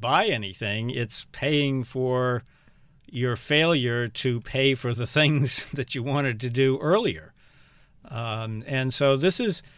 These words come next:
you know, the American people have to come to grips with this as well as the politicians.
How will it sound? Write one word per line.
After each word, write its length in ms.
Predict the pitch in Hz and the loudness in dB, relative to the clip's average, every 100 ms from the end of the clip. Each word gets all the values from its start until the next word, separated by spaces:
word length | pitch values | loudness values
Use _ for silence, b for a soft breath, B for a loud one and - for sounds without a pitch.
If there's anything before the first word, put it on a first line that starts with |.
| b b | b b
you 140 | - 202 | -6 0
know, 220 | 156 143 _ 151 - | 0 -2 _ -20 -20
the 460 | 127 - - - 143 | -20 -20 -14 -4 -2
American 340 | 196 302 277 | 0 0 0
people 240 | 240 208 156 | 0 0 2
have 140 | 151 | 2
to 100 | - | 2
come 160 | - 143 | -2 0
to 80 | 113 | 0
grips 320 | 98 139 - | 0 -2 -2
with 160 | 156 | -6
this 300 | - 110 110 | -2 -2 -2
as 180 | - 117 | -4 -2
well 240 | 113 139 127 | 2 4 4
as 80 | |
the 80 | 107 | -2
politicians. 720 | 92 113 98 92 127 - 90 | -2 -2 -2 -4 -6 -8 -12